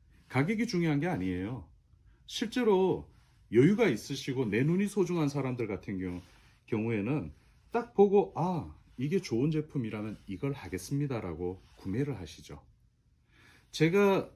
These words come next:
스터디를 하고 강의를 할 때 우리 안경사들한테 그런 얘기를 했습니다. 어떤 얘기를 했냐 그러면, 안경은요,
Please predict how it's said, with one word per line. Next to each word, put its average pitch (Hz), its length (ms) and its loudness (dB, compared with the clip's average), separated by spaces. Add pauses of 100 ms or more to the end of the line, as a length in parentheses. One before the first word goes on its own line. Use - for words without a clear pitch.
(300)
스터디를 175 600 0
하고 127 380 -2
강의를 127 380 -2
할 95 180 -6
때 107 240 -2 (320)
우리 113 140 -2
안경사들한테 120 760 -4
그런 151 300 2
얘기를 95 240 -2
했습니다. 71 480 -12 (280)
어떤 151 260 -2
얘기를 95 260 -2
했냐 85 160 -6
그러면, 80 420 -8 (720)
안경은요, 139 800 0